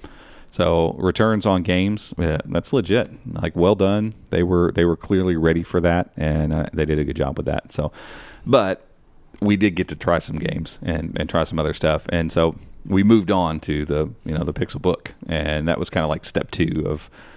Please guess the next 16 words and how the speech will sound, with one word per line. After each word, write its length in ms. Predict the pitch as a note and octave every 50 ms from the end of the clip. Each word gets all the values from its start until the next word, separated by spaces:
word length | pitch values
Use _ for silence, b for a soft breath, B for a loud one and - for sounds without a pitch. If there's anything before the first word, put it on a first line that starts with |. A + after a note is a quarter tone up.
| B B -
of, 120 | D#2 E2
okay, 340 | G2 A2+ - F#2+ F2+ F2 E2+
it's 120 | D#2 - -
laggy 480 | F#2 G#2 B2 B2 G#2+ A2 A2 G#2 F#2+
on 180 | F2+ F2+ F2+ F2+
the 200 | F2 E2+ F2 E2 -
Chromecast. 600 | - F#2 F2+ E2+ - - D#2+ D#2 D#2 D#2 - - - b b b b b b b b b
What's 160 | - G2 E2+
it 60 | F#2+
gonna 120 | E2+ F2 E2
be 120 | D#2+ D#2+
like 220 | D#2 D#2 D#2 D#2 -
on 80 | -
the 80 | D#2 D#2
Pixel 280 | - F2+ E2 - -
Book? 300 | - - D2+ - - -